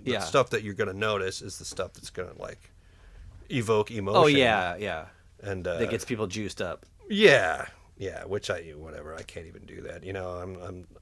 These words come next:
Speaker 1: yeah, I, I <laughs> yeah, I can't, I, A, the time, and B, just, yeah, it, it, you can feel it, you can feel it juicing you, really,
Speaker 2: Yeah.
Speaker 1: one way or the other, and then, and my problem with it is, is I've, I've, like, you know,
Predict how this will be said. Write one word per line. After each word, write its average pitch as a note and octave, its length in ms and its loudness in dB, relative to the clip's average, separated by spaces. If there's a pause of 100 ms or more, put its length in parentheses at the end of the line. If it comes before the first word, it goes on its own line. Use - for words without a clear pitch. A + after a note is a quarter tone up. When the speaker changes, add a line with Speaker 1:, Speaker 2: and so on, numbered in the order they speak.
Speaker 1:
yeah, G#2 260 -10 (340)
I, G2+ 60 -8
I G2 180 -10 (800)
<laughs> - 1120 -4
yeah, D#3 420 12
I D3+ 60 12
can't, E3 380 10
I, D3 460 2 (220)
A, F#3 240 10
the D3+ 120 6
time, C3 500 8
and A2+ 100 0
B, C3+ 300 6
just, G#2 340 0
yeah, C#3 480 8 (160)
it, F3+ 140 6
it, F3 140 2
you G3 160 4
can D4 160 2
feel G4 340 10
it, A2 160 4
you D#3 120 -2
can C#3+ 140 -4
feel E3+ 280 4
it G#2 120 4
juicing A#2 400 0
you, G2+ 260 -4
really, G#2+ 420 0
Speaker 2:
Yeah. A#2+ 140 2
Speaker 1:
one B2 120 2
way B2+ 100 6
or A#2+ 60 6
the A#2+ 140 2
other, D#3 260 8
and C#3 160 4
then, F#3 220 6
and D#3+ 360 2
my C#3+ 420 6
problem G#2+ 360 6
with G#2 180 0
it G#2+ 100 -2
is, B2 200 0
is A2 120 -2
I've, B2+ 280 2
I've, A#2+ 220 2
like, A2 360 0
you A#2 80 -4
know, F#2+ 320 -4